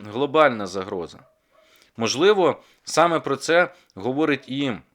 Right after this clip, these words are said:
президент України Володимир Зеленський, який, а, прибув якраз сімнадцятого, а, сімнадцятого лютого з першої леді.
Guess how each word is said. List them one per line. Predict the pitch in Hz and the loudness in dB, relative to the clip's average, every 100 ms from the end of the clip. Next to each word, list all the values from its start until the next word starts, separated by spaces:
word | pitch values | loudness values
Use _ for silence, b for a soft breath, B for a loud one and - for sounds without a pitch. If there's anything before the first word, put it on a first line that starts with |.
| _ _ _ _ _ _ - | _ _ _ _ _ _ -12
президент | - 120 131 147 135 127 | -6 -4 0 0 0 -4
України | - 120 127 | -4 -4 -4
Володимир | 113 117 113 120 117 | -4 -4 -4 -4 -6
Зеленський, | 98 110 143 185 - 123 | -4 -2 -2 -4 -8 -8
який, | 110 127 117 - b b b - | -6 -6 -8 -8 b b b -10
а, | 113 117 113 | -2 0 0
прибув | - 120 110 175 | -2 -4 -2 -4
якраз | 160 135 - 117 104 | -2 -4 -2 -4 -4
сімнадцятого, | - 117 123 113 107 - 98 98 - b b b - | -8 -6 -4 -4 -8 -8 -4 -4 -6 b b b -10
а, | 107 110 | -4 -2
сімнадцятого | 107 - 127 135 120 113 - 107 101 | -4 -6 -4 -2 -2 -6 -8 -6 -4
лютого | 104 135 180 160 135 120 b b - | -2 -2 -2 -4 -4 -6 b b -18
з | 104 | -6
першої | - 135 127 120 110 | 0 0 0 -4 -4
леді. | 107 139 151 139 | -2 -2 -4 -8